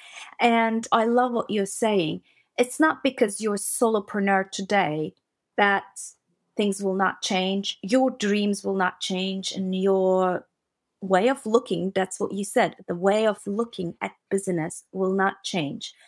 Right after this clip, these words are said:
So in that change, my question to you would be then,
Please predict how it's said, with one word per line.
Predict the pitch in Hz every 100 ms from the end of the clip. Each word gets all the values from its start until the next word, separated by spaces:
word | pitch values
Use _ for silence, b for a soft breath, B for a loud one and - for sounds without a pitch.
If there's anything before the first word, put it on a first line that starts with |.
| b b b _ -
So | - 311 - _ _ -
in | 311 320
that | 311 330 - -
change, | - 277 226 160 202 233
my | - 240
question | 247 247 233 - 226 202
to | - 226
you | 247 240
would | 214 208 -
be | 190
then, | 185 180 175 185